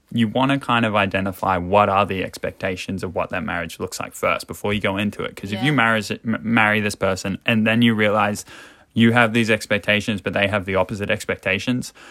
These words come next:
Speaker 1: you're gonna end in divorce for sure because your, your picture doesn't line up. And they're pe-, like, people, again, the whole re-, reason why so many people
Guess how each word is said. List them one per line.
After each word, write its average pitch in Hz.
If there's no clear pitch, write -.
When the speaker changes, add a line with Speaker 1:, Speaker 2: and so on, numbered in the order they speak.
Speaker 1:
you're 117
gonna 117
end 110
in 101
divorce 98
for -
sure 98
because 95
your, 101
your 98
picture -
doesn't 104
line 95
up. 101
And 101
they're 104
pe-, -
like, 101
people, 135
again, 110
the 104
whole 135
re-, 143
reason 123
why 113
so 117
many 120
people 107